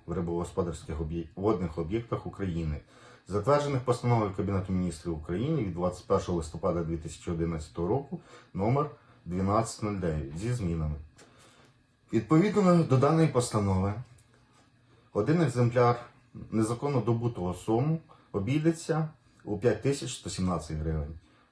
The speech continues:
Коропа сазана — три тисячі сімсот шість гривень. Товстолоба — три тисячі тридцять вісім гривень. Судака — три тисячі п'ятсот вісімдесят сім гривень. Білого амура —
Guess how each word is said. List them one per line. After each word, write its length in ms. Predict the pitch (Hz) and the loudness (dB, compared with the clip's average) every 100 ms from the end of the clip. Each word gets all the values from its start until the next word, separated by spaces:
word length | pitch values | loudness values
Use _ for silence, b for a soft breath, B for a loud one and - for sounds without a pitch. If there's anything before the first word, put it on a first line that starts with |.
| _ | _
Коропа 520 | - 110 110 95 92 90 | -2 4 4 4 0 -4
сазана — 600 | 90 85 92 110 127 156 B - | -4 -2 0 2 0 -2 B -10
три 160 | 92 92 | -6 -4
тисячі 500 | 101 107 117 - 123 | -4 -4 -8 -8 -8
сімсот 420 | 92 82 95 92 | -6 -4 -4 -6
шість 300 | - 85 78 | -6 -6 -4
гривень. 340 | 80 76 69 71 b b b - | -4 -4 -4 -10 b b b -2
Товстолоба — 720 | 101 - - 98 107 131 151 151 | -2 0 0 4 4 4 2 0
три 140 | 101 | -2
тисячі 480 | 95 98 - - 110 | -2 -4 -6 -8 -8
тридцять 640 | - - 98 101 101 - | -8 -4 -4 -4 -8 -6
вісім 360 | 90 80 82 78 | -6 -6 -6 -6
гривень. 300 | 78 76 71 - b b b | -6 -8 -10 -18 b b b
Судака — 640 | - 98 98 98 98 87 - b b - | -6 0 2 4 0 0 -10 b b -8
три 160 | 92 | -6
тисячі 560 | 90 95 - 80 - 80 | -2 -4 -4 -8 -6 -6
п'ятсот 580 | 80 90 80 85 - 82 | -4 -8 -6 -8 -8 -8
вісімдесят 600 | 82 - 82 73 73 - | -8 -6 -6 -6 -10 -6
сім 280 | - 143 | -2 -2
гривень. 340 | 135 131 123 117 - b b b b | 0 0 2 0 -6 b b b b
Білого 380 | 92 123 120 113 | 2 6 6 8
амура — 400 | 113 120 107 95 | 6 6 6 4